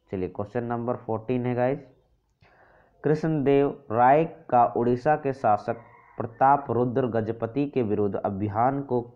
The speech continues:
किस इतिहासकार ने सोलहवीं सदी के भारतीय इतिहास की सबसे शानदार सैनिक घटना कहा है?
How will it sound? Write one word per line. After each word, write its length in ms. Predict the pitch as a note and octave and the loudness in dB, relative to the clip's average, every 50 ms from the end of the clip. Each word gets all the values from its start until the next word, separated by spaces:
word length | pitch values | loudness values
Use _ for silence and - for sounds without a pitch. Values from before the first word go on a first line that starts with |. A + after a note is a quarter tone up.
| - | -6
किस 220 | D#3 E3+ E3 - E3 | -4 -4 -4 -4 -8
इतिहासकार 840 | - A#2+ A2 A2 G#2+ G2+ G2+ G#2+ A2+ - - - - G2 F#2+ F#2 | -8 -8 -6 -6 -4 -2 0 0 0 0 -2 -4 -2 -2 0 0
ने 140 | G2 A2 A#2+ | -2 -4 -8
सोलहवीं 520 | A#2 - - - C3 B2+ C3 C3+ D3 D#3+ D#3+ | -8 -10 -6 -2 0 0 0 0 0 -2 -2
सदी 320 | - C3+ A#2 A2+ A#2+ B2 | -2 -2 -2 -2 -2 -4
के 180 | A#2+ - A#2+ A2 | -2 -2 -2 -2
भारतीय 460 | F#2 F#2+ G2 G2+ G#2 - - B2+ B2+ | -2 -2 -2 -2 -2 -2 -2 -4 -4
इतिहास 720 | B2+ A#2+ A2 G#2 - G2+ G#2 G#2+ G#2 G2 G2 - - - _ _ _ _ _ _ _ _ _ _ _ _ _ _ _ _ _ - | -2 -2 -4 -4 -2 2 4 4 4 4 0 -4 -10 -20 _ _ _ _ _ _ _ _ _ _ _ _ _ _ _ _ _ -4
की 100 | D3+ D3+ | -2 -2
सबसे 560 | D3+ - E3 D#3 C#3+ D3+ D#3 - - - F3+ | 2 2 2 2 4 2 0 0 0 0 0
शानदार 600 | D#3+ - D3 C3+ C3 B2 B2 A#2+ B2+ B2+ C3+ C3+ | 2 2 2 2 2 2 2 2 4 4 4 2
सैनिक 400 | - - - A#2+ A#2 A#2 B2+ B2 G#2+ | 0 -2 -2 -2 0 0 -2 -2 -4
घटना 420 | G2+ G#2 G#2 - - G#2 A#2 C3+ D#3+ - - _ - | -6 -10 -10 -8 -6 -4 -4 -4 -6 -8 -14 _ -6
कहा 280 | A2 G2+ F#2+ F#2 F2 | -4 -2 0 0 -2
है? 240 | E2 E2 D#2 D2+ - | -2 -4 -8 -14 -18